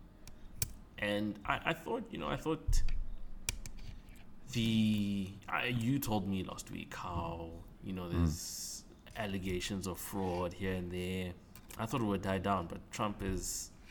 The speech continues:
Speaker 1: is taking this up. He's going, he's going ahead with challenging the decision of the elections, which I found quite interesting.
Speaker 2: Why did you find that interesting?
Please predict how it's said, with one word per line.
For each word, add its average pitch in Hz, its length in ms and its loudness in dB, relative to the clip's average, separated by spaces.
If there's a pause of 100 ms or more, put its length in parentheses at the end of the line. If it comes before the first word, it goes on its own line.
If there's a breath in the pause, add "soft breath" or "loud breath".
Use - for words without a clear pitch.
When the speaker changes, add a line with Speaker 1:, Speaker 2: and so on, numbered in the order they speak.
(140 loud breath)
Speaker 1:
is - 80 -8
taking 101 340 -2
this 92 160 0
up. 120 160 2
He's 95 120 -4
going, 101 580 2 (1080 loud breath)
he's - 100 -8
going 107 300 2
ahead 101 280 2
with 87 120 -6
challenging 92 440 -2
the 90 100 -2
decision 95 400 -6
of 90 120 -6
the 95 140 -8
elections, - 580 -10 (720)
which - 120 -4
I 101 80 2
found 95 340 -2
quite 90 240 -2 (100)
interesting. - 460 -4 (1700 loud breath)
Speaker 2:
Why 95 140 2
did 92 100 6
you 87 80 2
find 95 220 8
that 87 140 6
interesting? 87 520 6